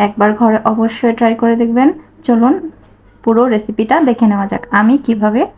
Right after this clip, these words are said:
মিষ্টি আলুর পান্তুয়া তৈরি করি। যা, এর জন্য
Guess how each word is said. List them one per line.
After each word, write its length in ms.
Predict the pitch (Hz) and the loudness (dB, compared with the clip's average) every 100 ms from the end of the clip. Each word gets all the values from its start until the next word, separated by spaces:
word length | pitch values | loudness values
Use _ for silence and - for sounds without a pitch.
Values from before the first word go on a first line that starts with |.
| - - _ _ | -20 -20 _ _
মিষ্টি 240 | 226 220 226 214 | 0 0 2 2
আলুর 200 | 226 311 | 2 0
পান্তুয়া 340 | 214 190 214 262 247 | 0 0 -2 0 0
তৈরি 180 | 196 190 | -2 -2
করি। 160 | 196 - - _ _ _ _ _ _ _ _ 220 | -6 -8 -14 _ _ _ _ _ _ _ _ -2
যা, 60 | 220 - | 0 2
এর 100 | 233 214 | 0 2
জন্য 160 | 247 | 2